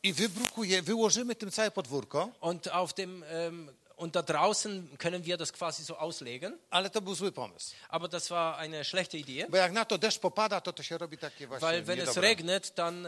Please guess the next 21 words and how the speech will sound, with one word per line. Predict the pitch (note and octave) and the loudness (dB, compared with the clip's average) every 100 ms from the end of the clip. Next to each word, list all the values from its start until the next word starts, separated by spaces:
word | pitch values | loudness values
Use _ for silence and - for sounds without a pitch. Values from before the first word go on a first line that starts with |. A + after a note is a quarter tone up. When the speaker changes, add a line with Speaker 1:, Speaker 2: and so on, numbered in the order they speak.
| D#3+ | -6
Speaker 2:
zerfällt's. | - D#3 C#3 G#2 - - _ - D#3+ | -2 2 2 0 -6 -8 _ -14 -6
Speaker 1:
I | F3+ F3 | -2 0
to | G#3 | 0
się | F3 F#3+ | 2 4
nie | F3+ | 4
nadaje. | E3 D3 B2 G2 F#2 - | 4 4 2 0 -6 -4
Speaker 2:
Und | E3+ E3+ | -2 0
man | E3+ | -2
kann | D#3+ D#3+ D3+ | 2 0 2
dafür | D3+ - C#3+ C3 B2+ | -2 0 0 0 -2
das | B2+ - | -4 -6
nicht | A#2+ - | -6 -8
nehmen. | A2+ F#2+ C3 | -10 -10 -8
Speaker 1:
Ja | |
powiedziałem: | C#3+ F3+ G3 F3 | -2 2 2 2
„Ale | E3+ G3 | 2 2
to | G#3+ | 2
możecie | G3+ F#3+ F#3+ A3+ | 2 4 2 2
wziąć | E3+ F#3+ - | 0 -2 -2
na | - F#3 | -2 -2
pole | E3 C3 A#2 A#2 D#3 | 0 0 2 2 2